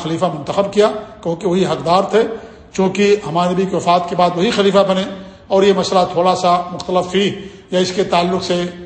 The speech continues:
اے، اور بھی کچھ رائے پائی جاتی ہیں، تو اس میں صحیح بات یہی ہے کہ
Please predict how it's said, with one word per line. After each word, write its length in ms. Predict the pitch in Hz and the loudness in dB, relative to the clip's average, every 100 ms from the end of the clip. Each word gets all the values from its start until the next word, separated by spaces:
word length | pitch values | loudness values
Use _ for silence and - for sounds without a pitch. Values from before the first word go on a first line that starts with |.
| - - | -20 -12
اے، 300 | 170 170 170 | -4 -2 -2
اور 260 | - 185 196 | 0 2 2
بھی 140 | 170 | 2
کچھ 240 | 196 190 180 | -2 0 2
رائے 220 | 180 180 180 | 2 2 2
پائی 180 | 190 202 | 2 4
جاتی 300 | 202 202 196 | 0 0 -4
ہیں، 120 | 185 - - - - | -4 -6 -16 -20 -4
تو 80 | 190 | -2
اس 140 | 185 | 0
میں 100 | 185 | -2
صحیح 240 | - 190 240 | 0 2 4
بات 260 | 196 190 | 4 2
یہی 200 | 190 190 | 0 0
ہے 140 | 170 185 - - - | -2 -4 -8 -18 -10
کہ 220 | 196 202 | -6 -6